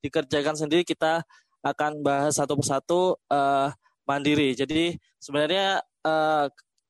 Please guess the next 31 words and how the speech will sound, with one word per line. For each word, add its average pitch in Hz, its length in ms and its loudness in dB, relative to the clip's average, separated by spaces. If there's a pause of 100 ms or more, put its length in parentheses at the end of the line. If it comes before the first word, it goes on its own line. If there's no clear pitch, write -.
materinya 170 560 0
simpel 165 320 0
aja, 143 320 0
mungkin 170 240 -8
nanti 160 240 -6
kita 156 240 -2
akan 151 240 -6 (400)
bahas 139 480 0
dan 131 160 -4
bedah, 135 400 -6 (640)
eh, 135 320 -2 (960)
per 160 240 2
segmen 170 560 -2
ya, 131 160 2
per 143 320 -8
segmen 147 400 -4
atau 143 160 -4
per - 160 -4
aspek, 143 340 -2 (680)
aspek-aspek 139 640 -2 (240)
mandiri 139 640 0
gitu 123 80 -2
ya. 127 160 2
Jadi 147 400 -2
nggak, 131 220 -2 (340)
nggak 120 320 0
banyak 127 340 -4 (220)
materi 131 400 -2
yang 127 160 0
akan 120 240 -4
dibawakan. 110 1040 -4